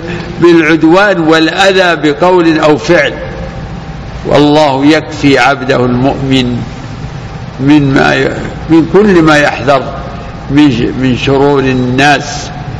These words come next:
ويكفي شر من عز ومن هان، فلا تخف. من يتق الله فهو في أمان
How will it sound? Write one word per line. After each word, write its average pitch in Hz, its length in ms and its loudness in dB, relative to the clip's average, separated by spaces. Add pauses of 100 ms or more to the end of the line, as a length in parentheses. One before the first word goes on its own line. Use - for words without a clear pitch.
(2250)
ويكفي 160 760 4
شر 151 480 0
من 147 220 0
عز 143 360 0
ومن 139 480 2
هان، 127 340 0 (1040)
فلا 220 260 4
تخف. 139 340 -2 (960)
من 190 100 4
يتق 214 500 2
الله 202 540 2 (440)
فهو 165 340 4
في 156 380 2
أمان 165 440 0